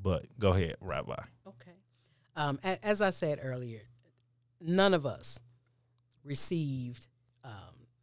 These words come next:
Speaker 2: Holy Spirit into a clean vessel. So, you know, we, we all have to go through changes. We all have to be,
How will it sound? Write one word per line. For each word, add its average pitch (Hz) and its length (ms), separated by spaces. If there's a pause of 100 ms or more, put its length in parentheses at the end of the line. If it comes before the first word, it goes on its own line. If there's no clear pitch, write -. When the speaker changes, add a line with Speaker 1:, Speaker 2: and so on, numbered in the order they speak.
(240)
Speaker 2:
Holy 147 260
Spirit 139 560
into 139 300
a 123 40
clean 135 400
vessel. 117 480 (580)
So, 135 580
you 156 120
know, 135 140
we, 151 280
we 170 240
all 165 240
have 165 180
to 165 80
go 151 160
through 143 180
changes. 135 520
We 143 200
all 151 260
have 156 260
to 147 80
be, 131 380